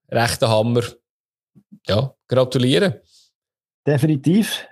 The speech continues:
Speaker 1: Aber
Speaker 2: Wunderschönes Goal.
Speaker 1: Ja. Aber auch da, wahrscheinlich eben wieder mega ärgerlich natürlich für, für Servet, oder wahrscheinlich, oder? Weil bis zu dem Zeitpunkt, musst du sagen,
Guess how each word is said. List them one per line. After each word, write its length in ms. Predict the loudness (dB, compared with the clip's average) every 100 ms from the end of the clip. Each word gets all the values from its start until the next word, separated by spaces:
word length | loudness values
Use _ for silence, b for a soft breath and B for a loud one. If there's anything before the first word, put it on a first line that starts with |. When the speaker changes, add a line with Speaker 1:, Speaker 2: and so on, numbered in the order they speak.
| _ 0
Speaker 1:
Aber 120 | 0
Speaker 2:
Wunderschönes 500 | 2 0 0 0 0
Goal. 280 | 0 2 0
Speaker 1:
Ja. 240 | -2 -8 B B B
Aber 260 | -2 0
auch 60 | 2
da, 400 | 0 0 0 -4 -20 _
wahrscheinlich 420 | -2 2 2 0
eben 480 | -2 0 0 -2 -6
wieder 160 | -4 0
mega 240 | -2 0
ärgerlich 460 | 2 0 0 -2 0
natürlich 420 | -2 -2 -2 -2
für, 380 | -2 -2 -2 -4
für 120 | -2
Servet, 520 | 0 2 2 0 -2 -2
oder 200 | -2 0
wahrscheinlich, 420 | 0 0 -2 0
oder? 180 | 0 0
Weil 260 | 0 0
bis 220 | -2 -2 0
zu 100 | 0
dem 180 | -2
Zeitpunkt, 560 | 0 -4 -2 -4 -4 -4
musst 160 | -2 0
du 40 |
sagen, 260 | 0 0 -2